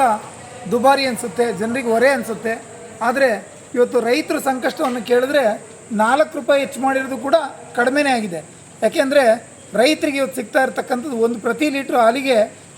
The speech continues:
ಇಪ್ಪತ್ತೇಳರಿಂದ ಮೂವತ್ತೆರಡು, ಮೂವತ್ತ್ಮೂರು ರೂಪಾಯಿವರೆಗೂ ಫ್ಯಾಟ್ ಮೇಲೆ ಸಿಗ್ತಾ ಇದೆ.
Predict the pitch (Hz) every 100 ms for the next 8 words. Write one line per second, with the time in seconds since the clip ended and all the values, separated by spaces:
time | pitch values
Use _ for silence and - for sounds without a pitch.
0 | - 220 302 285 277 262 254 262 254 240
1 | 262 254 254 247 240 254 254 254 226 262
2 | 233 302 - 220 240 233 247 285 320 220
3 | 277 240 196 165 -